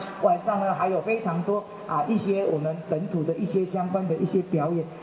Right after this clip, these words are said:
都非常的一个精彩哦。那除此之外，我们呢，县政府也为了这次活动有开了一，一日游、二日游、三日游的啊，行程，让大家可以去做多样的选择。那有旅行社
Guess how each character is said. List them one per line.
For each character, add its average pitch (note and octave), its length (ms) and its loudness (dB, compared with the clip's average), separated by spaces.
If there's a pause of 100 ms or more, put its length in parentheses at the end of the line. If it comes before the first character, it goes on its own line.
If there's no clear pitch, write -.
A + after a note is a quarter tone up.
都 G#3 160 6
非 G#3+ 200 0
常 D3+ 200 -4
的 E3 40 2
一 E3 140 -2
个 D#3+ 140 2
精 F#3+ 260 0
彩 D3 240 0
哦。 D#3 140 0 (260)
那 A#3 360 4
除 A3 140 -2
此 G#3 140 -2
之 A#3 160 0
外， A#3 240 4 (720)
我 F#3 160 4
们 G#3 160 0
呢， A#3+ 100 2 (280)
县 B3+ 200 2
政 A#3 200 2
府 F#3 120 0
也 E3 140 0
为 A3 140 4
了 G3+ 100 2
这 A3 160 0
次 G#3+ 140 0
活 E3 180 0
动 E3+ 200 2 (100)
有 D#3 160 2 (100)
开 G#3 180 -2
了 G3 120 -2 (140)
一， A#3 320 0
一 A3+ 40 2
日 A#3+ 300 2
游、 D#3+ 240 0
二 A3 160 4
日 G#3+ 220 0
游、 D#3 200 0
三 G3 300 -2
日 A3 160 0
游 D#3 100 2
的 D3+ 300 -2 (380)
啊， D3+ 200 0 (240)
行 E3 300 -2
程， D#3 180 0 (260)
让 G#3 200 -2
大 G3+ 160 0
家 F#3 260 -4
可 D#3 80 0
以 D3+ 100 -2
去 D3+ 140 -4
做 F#3 260 -2
多 F#3 240 -4
样 F#3+ 160 0
的 E3 120 -2
选 D3+ 200 -2 (140)
择。 D3 180 0 (280)
那 G#3 200 0
有 F3 180 0
旅 E3+ 160 0
行 F3 180 0
社 G#3+ 240 4